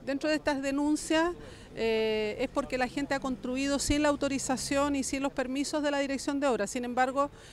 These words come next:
eh, nosotros cuando venimos a hacer la inspección personal del tribunal, eh, generalmente, eh, aprovechamos de citar algunos servicios que nos pueden orientar mejor respecto de la habitabilidad del, de los lugares, y nos hemos encontrado en algunos casos,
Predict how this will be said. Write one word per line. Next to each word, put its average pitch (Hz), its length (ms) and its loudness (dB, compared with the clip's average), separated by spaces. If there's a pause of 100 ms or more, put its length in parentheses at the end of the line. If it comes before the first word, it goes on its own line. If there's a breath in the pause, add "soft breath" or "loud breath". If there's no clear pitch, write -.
(240 loud breath)
eh, 202 560 -2
nosotros 254 400 -4
cuando 226 560 0
venimos 247 300 0
a - 20 2
hacer 294 160 2
la 294 80 4
inspección 285 340 4
personal 294 360 4
del 285 140 0
tribunal, 294 500 0 (500 loud breath)
eh, 220 480 -2
generalmente, 269 680 0
eh, 285 680 2
aprovechamos 233 540 0
de 262 100 2
citar 269 340 4
algunos 302 360 4
servicios 302 360 2
que 294 120 0
nos 269 120 -2
pueden 285 280 2
orientar 277 400 0
mejor 302 420 4
respecto 285 400 2
de 269 80 6
la 262 80 6
habitabilidad 254 800 4
del, 294 400 2
de 277 80 0
los 277 160 0
lugares, 226 420 0
y 240 100 -6
nos 233 140 -2
hemos 262 220 -2
encontrado 247 600 2
en 220 160 -6
algunos 226 340 -2
casos, 285 380 2